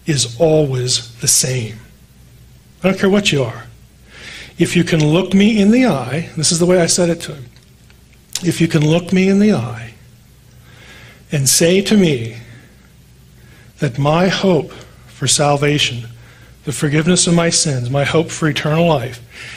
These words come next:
is based entirely on what Jesus did on the cross,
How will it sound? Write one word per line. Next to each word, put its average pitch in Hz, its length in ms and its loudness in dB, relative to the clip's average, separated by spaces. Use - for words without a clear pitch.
is 170 160 0
based 160 500 0
entirely 160 1120 0
on 156 160 0
what 135 160 -2
Jesus 160 480 0
did 147 260 0
on 156 180 0
the 165 60 -2
cross, - 760 -6